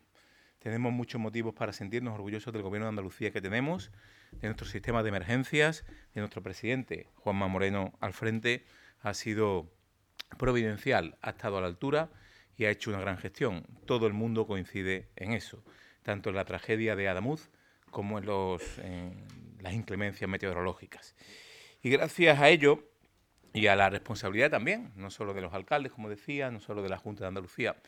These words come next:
sino de los andaluces en su conjunto, gracias a ellos también no ha habido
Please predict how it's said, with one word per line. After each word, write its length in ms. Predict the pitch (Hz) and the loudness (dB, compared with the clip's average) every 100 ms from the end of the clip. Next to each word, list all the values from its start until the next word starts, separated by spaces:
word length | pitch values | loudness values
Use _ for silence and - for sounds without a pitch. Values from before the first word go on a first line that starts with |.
| - - - _ | -20 -20 -20 _
sino 260 | - 113 110 | -8 -2 2
de 80 | |
los 140 | 110 107 | 2 2
andaluces 420 | 107 110 143 139 | 2 0 0 -2
en 120 | 117 | -2
su 120 | - | -4
conjunto, 560 | - 104 156 147 113 - - - _ | -6 -4 -2 -2 -4 -8 -14 -20 _
gracias 440 | - 110 120 131 110 | -4 -4 -2 -2 2
a 80 | 113 | 0
ellos 160 | 117 | 0
también 300 | - 104 110 | -4 -2 -2
no 60 | 104 | -2
ha 20 | |
habido 340 | 101 101 98 | -2 -2 -2